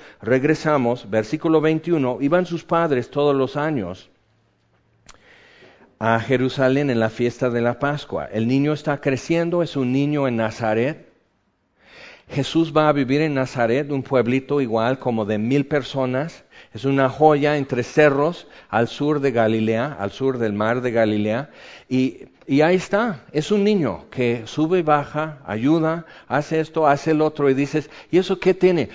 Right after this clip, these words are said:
Por eso tienen que decir, "No, pues desde los doce hasta los treinta fue al Tíbet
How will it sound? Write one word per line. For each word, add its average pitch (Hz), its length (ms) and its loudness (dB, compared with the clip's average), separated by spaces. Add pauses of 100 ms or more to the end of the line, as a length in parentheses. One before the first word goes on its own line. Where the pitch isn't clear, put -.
(120)
Por 160 160 4
eso 175 240 2
tienen 175 240 4
que 170 120 2
decir, 160 220 2
"No, 175 140 2
pues 175 240 -4
desde 131 400 2
los 127 220 2
doce 202 340 6
hasta 170 300 4
los 117 200 0
treinta 170 360 0
fue 147 200 0
al 127 220 2
Tíbet 214 500 0